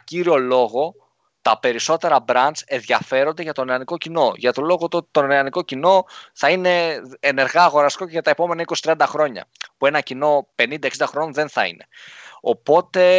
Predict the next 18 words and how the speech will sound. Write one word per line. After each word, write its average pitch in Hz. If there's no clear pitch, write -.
πρέπει 151
τα 120
brands 151
με 135
κάποιο 165
τρόπο 151
να 127
γίνουν, 185
ε, 202
relevant 180
σε 165
αυτό 156
το 180
κοινό. 156
Τα 127
e-sports 170
είναι 139
λύση 170